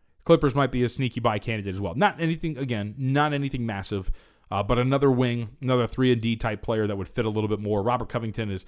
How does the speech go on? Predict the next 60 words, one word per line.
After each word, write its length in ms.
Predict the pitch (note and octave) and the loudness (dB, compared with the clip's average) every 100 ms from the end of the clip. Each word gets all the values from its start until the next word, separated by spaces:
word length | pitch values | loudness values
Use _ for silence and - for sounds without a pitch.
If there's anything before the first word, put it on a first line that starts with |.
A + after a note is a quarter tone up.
| - _ | -20 _
kind 180 | - C#3+ | -4 -2
of 60 | C3+ | 0
been 180 | B2+ - _ | -2 -4 _
ousted 380 | G#2 A2 - A#2 | -6 -6 -4 -4
out 120 | A2 | -2
of 60 | G#2+ | -2
the 60 | |
lineup, 380 | G2+ G#2+ A2+ A2+ | -2 -2 -2 -2
and 100 | G#2+ | -2
he's 60 | G#2 | -2
been 120 | A#2 | -2
playing 200 | C3+ B2+ | -2 0
a 20 | |
little 160 | A#2+ A2+ | 0 0
bit 100 | A2 | 0
more 200 | G#2+ G#2 | 0 0
because 260 | G2 G2+ | -2 -4
of 80 | F#2 | -2
injury, 300 | G#2+ G#2+ G#2+ | -2 -2 -2
but 240 | F#2+ E2+ - _ - _ _ | -4 -8 -12 _ -20 _ _
might 200 | - C3+ | -2 0
need 120 | C3+ | 0
another 240 | B2 A#2+ A#2 | 0 0 2
three 220 | - A#2 | 2 0
and 80 | G#2+ | 0
D 120 | A2 | 0
guy, 120 | G#2 | 0
especially 680 | G2+ - E3 - B2 A2+ G2 _ _ | -4 0 0 2 0 -2 -2 _ _
with 160 | A#2+ A2 | -6 0
Nick 140 | C3 | 0
Batum 340 | A#2 - B2+ A2+ | 0 -2 0 2
dealing 220 | B2 A#2 | 2 2
with 100 | A2 | -2
some 140 | A2+ | -2
injuries 480 | A2 G#2+ A2+ G#2+ G2+ | -4 -2 -2 0 -2
and 140 | F#2+ - _ - | -6 -8 _ 4
looking 200 | A#3+ F3+ | 6 6
a 60 | |
little 240 | D#3+ C#3 A2 | 6 6 6
old, 280 | G2+ G2+ - | 2 0 0
and 160 | F3+ C3+ | 2 2
hist-, 240 | C#3+ - | 0 -2
and 160 | E3+ D3 | -4 -4
just 160 | D3+ | -2
injury 260 | C#3 D3 C3 | -2 0 0
history 240 | C3+ - | -2 -4
for 120 | B2 | -2
this 100 | C3 | -4
team 180 | - C#3 | -2 -2
overall. 500 | A#2+ G#2+ A2+ A2 E2+ _ - _ - | -2 2 2 2 -2 _ -20 _ -12
If 140 | A2+ | -2
Paul 180 | - A#2+ | 2 2
George 400 | G#2+ A#2 A2+ G#2 | 2 2 2 0
or 80 | G2+ | -6
Kawhi 320 | - A2+ G#2+ | -2 -2 0
Leonard 220 | A2 G#2+ | -2 -2
are 20 | |
not 160 | G2+ G#2 | -4 -6
gonna 140 | G#2+ | -4
be 240 | G#2 G#2 | -2 -2